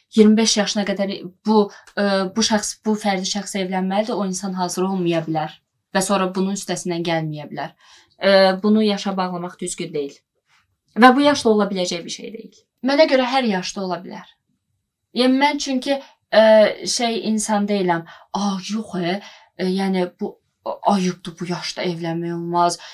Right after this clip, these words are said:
və yaxud bu düzgün deyil." Yox, mən, mənim üçün hər şey normaldır. Mən neytralım. Ə, e, belə bir şey, ə,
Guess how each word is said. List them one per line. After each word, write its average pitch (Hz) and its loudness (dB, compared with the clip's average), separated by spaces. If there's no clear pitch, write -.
və 185 6
yaxud - -4
bu 202 0
düzgün 185 -2
deyil." 170 0
Yox, 247 -2
mən, 285 4
mənim 370 4
üçün 311 -6
hər 294 -2
şey 247 2
normaldır. 202 2
Mən 262 6
neytralım. 190 2
Ə, 269 6
e, 220 6
belə 294 8
bir 240 0
şey, 214 0
ə, 190 -2